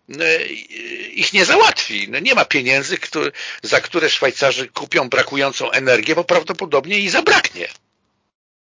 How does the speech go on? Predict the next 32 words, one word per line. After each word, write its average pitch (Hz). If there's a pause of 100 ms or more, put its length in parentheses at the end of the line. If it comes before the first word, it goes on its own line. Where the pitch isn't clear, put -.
(200)
To 110
dlatego 156
jest 117
tak 107 (440)
z-, 113
z-, 123 (440)
sformalizowane, 135
że 185
oni 175
przewidują, 165
że 156
im 160
ileś 160
tam 175
procent 139 (600)
tej 170
energii, 139
czyli 143
prądu 147
i 127
tego 120
ciepła 156
zabraknie. 185
Nie 139
będą 170
mogli 143
tego 147
kupić -
za 120
żadne 143
pieniądze, 123
bo, 214